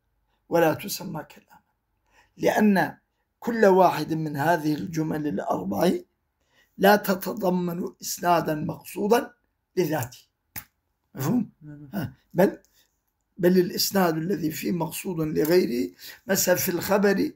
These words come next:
Speaker 1: الإسناد مقصود لأجل ذي الخبر،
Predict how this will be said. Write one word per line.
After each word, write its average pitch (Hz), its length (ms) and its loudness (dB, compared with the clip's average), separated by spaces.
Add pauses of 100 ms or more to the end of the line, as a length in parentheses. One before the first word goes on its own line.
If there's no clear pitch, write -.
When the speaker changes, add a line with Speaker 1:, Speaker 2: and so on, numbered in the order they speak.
(420)
Speaker 1:
الإسناد 196 640 0
مقصود 180 520 -2
لأجل 226 560 -2
ذي 185 260 6
الخبر، - 640 -2